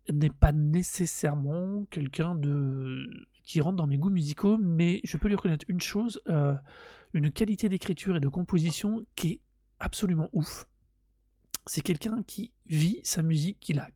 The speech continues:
connaît, qui la maîtrise et qui le fait. Honnêtement, l'intérêt de cet album-là, en lui-même, c'est que c'est, elle revisite elle-même,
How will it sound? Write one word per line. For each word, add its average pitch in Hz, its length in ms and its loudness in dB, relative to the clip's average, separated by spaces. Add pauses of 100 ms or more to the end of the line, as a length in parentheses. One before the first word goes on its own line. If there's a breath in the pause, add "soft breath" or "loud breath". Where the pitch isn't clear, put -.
connaît, 180 420 2
qui - 180 -8
la 127 120 -2
maîtrise 180 580 -2
et 202 80 -18
qui - 120 -10
le 156 140 2
fait. 160 300 -4 (680 loud breath)
Honnêtement, 226 680 2 (360)
l'intérêt 185 440 2
de - 60 -8
cet - 200 0
album-là, 160 480 4
en 160 120 4
lui-même, 175 300 6
c'est - 160 -4
que - 60 -10
c'est, - 280 -2
elle 147 200 0
revisite 190 560 2
elle-même, 180 460 2